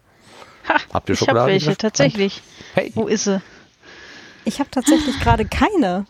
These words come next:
Speaker 3: Das ist, äh, erschreckend.
Speaker 1: Aber
Speaker 3: Nachdem
Speaker 1: wo
Speaker 3: ich
Speaker 1: hab ich
Speaker 3: Schokolade-
Speaker 2: denn
Speaker 3: und
Speaker 2: noch so ein
Speaker 3: Kaffeekrimis geschrieben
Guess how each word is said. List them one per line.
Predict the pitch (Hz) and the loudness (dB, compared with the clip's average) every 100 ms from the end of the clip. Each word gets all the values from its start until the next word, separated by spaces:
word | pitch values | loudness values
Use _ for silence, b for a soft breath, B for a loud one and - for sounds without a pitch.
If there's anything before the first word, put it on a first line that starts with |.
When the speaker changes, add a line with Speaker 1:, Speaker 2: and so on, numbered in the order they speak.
| 247 - | -12 -12
Speaker 3:
Das | 208 | -8
ist, | 214 - | -4 -4
äh, | - 214 | -2 0
erschreckend. | 202 311 349 294 208 196 202 - B B B B B B B - | 2 2 4 4 2 -2 -6 -14 B B B B B B B -6
Speaker 1:
Aber | 208 | -2
Speaker 3:
Nachdem | 202 254 | 0 0
Speaker 1:
wo | |
Speaker 3:
ich | 262 | 0
Speaker 1:
hab | 254 277 | 0 2
ich | |
Speaker 3:
Schokolade- | 240 220 - | 4 6 6
Speaker 2:
denn | 160 | 4
Speaker 3:
und | 143 | 4
Speaker 2:
noch | 233 | 4
so | |
ein | 151 | 2
Speaker 3:
Kaffeekrimis | 131 269 247 - | 2 2 2 2
geschrieben | 262 - 294 254 240 | 2 2 2 4 4